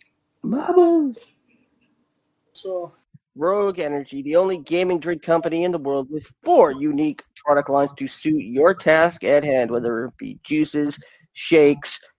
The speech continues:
Speaker 1: smoothies, and everything else in between. Their low-calorie, no-sugar energy formula is the perfect alternative to sugar-filled canned energy drinks and sodas. Their extreme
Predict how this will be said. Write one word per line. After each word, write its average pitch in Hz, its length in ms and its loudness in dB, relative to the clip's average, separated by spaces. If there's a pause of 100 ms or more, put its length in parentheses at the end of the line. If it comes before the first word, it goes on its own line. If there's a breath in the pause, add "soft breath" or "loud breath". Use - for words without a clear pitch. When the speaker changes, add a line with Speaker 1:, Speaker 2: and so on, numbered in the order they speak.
(180)
Speaker 1:
smoothies, 147 640 2 (320)
and 147 80 0
everything 143 300 0
else 135 160 0
in 131 120 -2
between. 127 340 -4
Their 127 160 2
low-calorie, 139 680 2
no-sugar 156 760 2
energy 208 360 2
formula 156 460 2
is 214 200 4
the 262 240 0 (160)
perfect 359 540 4
alternative 202 580 -2 (260)
to 165 120 -8
sugar-filled 214 640 -4
canned 208 360 -4
energy 185 380 -2
drinks 185 280 -2
and 180 200 2
sodas. 151 440 0
Their 160 200 -2
extreme 208 320 -12